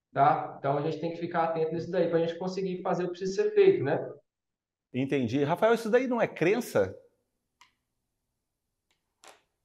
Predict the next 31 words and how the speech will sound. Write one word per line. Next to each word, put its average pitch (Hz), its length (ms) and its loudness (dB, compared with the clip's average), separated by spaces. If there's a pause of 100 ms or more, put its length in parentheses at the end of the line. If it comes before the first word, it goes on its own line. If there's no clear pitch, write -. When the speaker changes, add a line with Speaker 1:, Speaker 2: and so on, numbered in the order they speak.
(160)
Speaker 1:
Você 131 200 -8
fala 160 240 8
essa 160 160 4
coisa 160 240 2
que 165 80 0
limita 147 440 2
a 170 60 2
pessoa 156 320 2
de - 60 0
se - 100 -4
expor? 208 380 2
Speaker 2:
É, 233 260 4
como 185 220 2
você 190 120 0
tá 190 120 4
falando, 185 400 4
tem 156 100 0
gente 180 160 -4
que - 60 -16
tem 190 160 -2
limites, 160 680 -2
tal, 185 300 4
e 170 60 2
muita 208 240 0
gente 214 160 -2
tá 220 100 0
quebrando, 220 540 4
né, 151 100 0
essas 156 320 -2
crenças, 151 540 -2
né? 135 240 -4